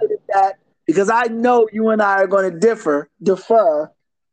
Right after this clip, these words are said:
in our opinions of what the Nets, where the Nets are going and what they're gonna be doing. So I'm gonna give you the floor first. The first thing I look at when I look at the Nets, I look at a division with the Sixers. There's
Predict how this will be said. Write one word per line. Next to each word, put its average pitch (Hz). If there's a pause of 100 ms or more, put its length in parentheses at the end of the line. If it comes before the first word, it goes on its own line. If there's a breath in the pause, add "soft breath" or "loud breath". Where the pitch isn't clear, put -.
(400)
in 202
our 196
opinions 240
of 190
what 208
the 226
Nets, 208
where 226
the 247
Nets 220
are 180
going 226
and 196
what 196
they're 190
gonna 180
be 165
doing. 208 (240 soft breath)
So 208
I'm 247
gonna 262
give 214
you 247
the 226
floor 208
first. 175 (400)
The 156
first 285
thing 302
I 262
look 233
at 214
when 196
I 185
look 190
at 196
the 185
Nets, 170
I 151
look 180
at 190
a 180
division 180
with 160
the - (140)
Sixers. 202
There's -